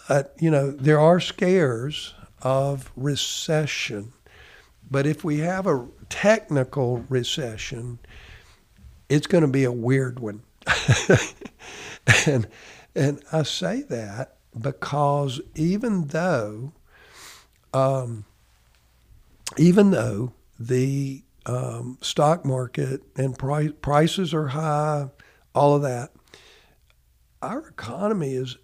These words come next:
actually fairly strong. The, I mean, you, you look at, uh, we're at one of the lowest unemployment, we might be at the l-, the lowest unemployment rate ever. Well, that's not true in,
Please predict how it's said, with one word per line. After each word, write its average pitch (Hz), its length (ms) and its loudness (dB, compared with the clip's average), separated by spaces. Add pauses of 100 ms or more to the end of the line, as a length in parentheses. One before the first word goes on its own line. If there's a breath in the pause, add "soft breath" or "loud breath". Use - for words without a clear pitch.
(160)
actually 170 760 -4
fairly 135 640 -6
strong. 139 1080 -2 (260)
The, 123 260 -6
I 135 60 2
mean, 143 420 0 (120)
you, 135 240 -4
you 135 240 -2
look 160 600 -2 (920 loud breath)
at, 127 340 -6 (260)
uh, 131 240 -6
we're 170 300 6
at 165 260 2
one 151 200 4
of 147 100 4
the 139 80 0
lowest 147 580 4
unemployment, 151 800 2
we 165 100 6
might 170 260 4
be 156 140 6
at 160 120 4
the 135 100 2
l-, 131 300 0
the 160 400 4
lowest 135 520 2
unemployment 127 800 2
rate 127 380 2
ever. 147 380 0
Well, 139 160 0
that's 170 340 2
not 170 400 2
true 175 320 4
in, 131 240 0